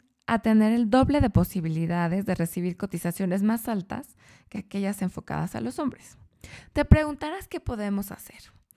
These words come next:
Pues luchar contra una tendencia tan arraigada puede ser un tanto difícil. Sin embargo, hay estrategias que podemos tomar para mitigar el impacto.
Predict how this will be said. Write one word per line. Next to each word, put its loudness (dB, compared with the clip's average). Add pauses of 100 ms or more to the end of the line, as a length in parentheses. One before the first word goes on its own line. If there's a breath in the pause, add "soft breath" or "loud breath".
(420 loud breath)
Pues -2
luchar -4
contra -4
una 2
tendencia -4
tan -4
arraigada -4
puede -8
ser -6
un -2
tanto -2
difícil. -6 (280 soft breath)
Sin -6
embargo, -2
hay -6
estrategias -8
que -4
podemos 0
tomar -12
para -8
mitigar -8
el -10
impacto. -8